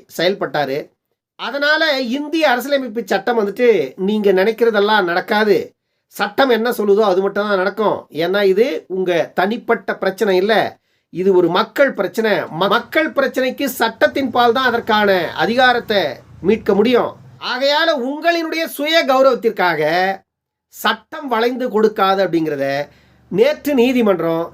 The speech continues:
தெளிவா மருத்துவர் ஐயாவுக்கு எடுத்துரைத்திருக்கிறது.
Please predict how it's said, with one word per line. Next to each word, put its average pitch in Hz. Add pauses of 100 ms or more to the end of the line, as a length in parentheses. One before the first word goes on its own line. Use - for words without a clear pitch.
தெளிவா 240
மருத்துவர் 185
ஐயாவுக்கு 185 (800)
எடுத்துரைத்திருக்கிறது. 175